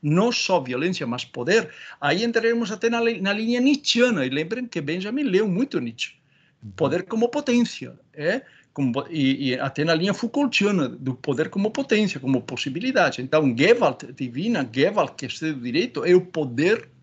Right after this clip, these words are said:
Bom, é nessa, é nessa linha até, é, outra, outro elemento que se, que se conecta bem.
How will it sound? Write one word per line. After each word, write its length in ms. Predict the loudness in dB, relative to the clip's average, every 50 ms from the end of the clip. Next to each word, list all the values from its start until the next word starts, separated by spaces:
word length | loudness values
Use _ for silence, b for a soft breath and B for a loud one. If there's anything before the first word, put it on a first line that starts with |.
| _ _
Bom, 240 | -8 -8 -8 -8 -12 _ _ B B B B B B B B B B B B B B B B B _ _ _
é 100 | 0 2
nessa, 400 | 4 4 4 4 2 2 0 0 -2
é 100 | -4 -4
nessa 320 | -4 -4 -4 -2 0 0
linha 300 | 0 0 0 -2 -2 -2
até, 560 | -4 -2 -2 -2 -2 0 0 0 0 0 -2 -2
é, 640 | -2 0 0 2 2 0 0 -2 -4 -10 -18 -20 _ _
outra, 320 | 0 2 2 2 0 -4 -2
outro 380 | 0 0 0 0 0 -2 2 4
elemento 460 | 4 4 4 2 0 -2 -4 -8 -6
que 120 | -4 -6
se, 140 | -6 -4 -6
que 220 | -10 -10 _ -10 -10
se 100 | -10 -6
conecta 460 | -4 -4 -4 -4 -4 -2 0 0 0
bem. 360 | 4 4 6 6 4 0